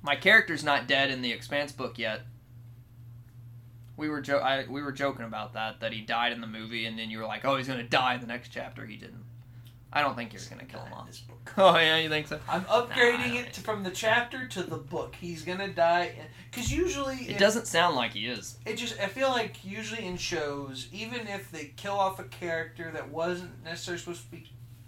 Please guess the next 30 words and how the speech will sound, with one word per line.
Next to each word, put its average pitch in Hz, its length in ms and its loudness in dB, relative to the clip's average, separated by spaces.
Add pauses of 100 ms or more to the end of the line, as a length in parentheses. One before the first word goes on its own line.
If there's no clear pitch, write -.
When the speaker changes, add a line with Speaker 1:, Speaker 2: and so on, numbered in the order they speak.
(140)
Speaker 2:
I 175 60 -6
don't 214 80 0
wanna 220 120 0
say 208 220 -2
that 165 160 -4
wasn't 175 380 2
killed 180 220 -2
off 165 180 4
in - 80 -10
the 139 80 -10
books, 208 340 2
Speaker 1:
They've 123 220 0
talked 156 360 4
to 147 60 -4
the - 120 -2
Speaker 2:
it 175 80 4
Speaker 1:
authors 147 280 10 (140)
Speaker 2:
doesn't, - 80 -6
Speaker 1:
and 120 100 -6
they're 117 80 -4
like, 113 300 -2
"He's 120 220 0
Speaker 2:
it 123 60 -6
doesn't 214 360 2
Speaker 1:
eventually 175 140 -4
gonna 180 160 -2
Speaker 2:
mean 190 180 -4
Speaker 1:
die." 170 80 0
Speaker 2:
that 160 80 -2
he 160 180 -8